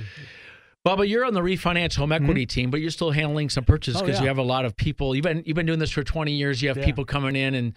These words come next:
Speaker 1: they're, they're repeat clients and referrals.
Speaker 2: Yeah. So de-, definitely what, what's going on there is the builders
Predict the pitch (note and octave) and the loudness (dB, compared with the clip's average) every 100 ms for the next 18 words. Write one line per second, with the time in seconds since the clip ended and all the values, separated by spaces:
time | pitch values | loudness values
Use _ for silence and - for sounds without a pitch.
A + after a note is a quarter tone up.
0 | - _ - B2+ - C#3 C3+ B2+ C3 A#2+ | -10 _ -10 -10 -4 -2 -2 0 4 4
1 | C#3 - C3 B2+ B2+ - A#2 A2 C#3 F#2+ | 2 -2 -2 -2 -2 -2 -4 -2 -2 -4
2 | A#2 - - _ - A#3 C3+ G2 - G3+ | -6 -16 -20 _ -6 -4 -4 -6 -4 -2
3 | F#3 F3 E3+ E3+ D#3 F#3+ A3 D#3 E3 A#3 | 0 0 0 -2 -2 -4 -4 -6 -6 -4
4 | C4 G#3 F#3 F3 F3+ D#3 - F3+ E3+ D#3+ | -4 -2 -2 -2 -6 -6 -4 -2 0 0
5 | D#3+ D3 C3 C3 B2+ A#2+ D#3 D3+ D3 C#3+ | 0 -2 -2 -2 -4 -4 -4 -2 -2 -2
6 | B2+ - - | -4 -6 -12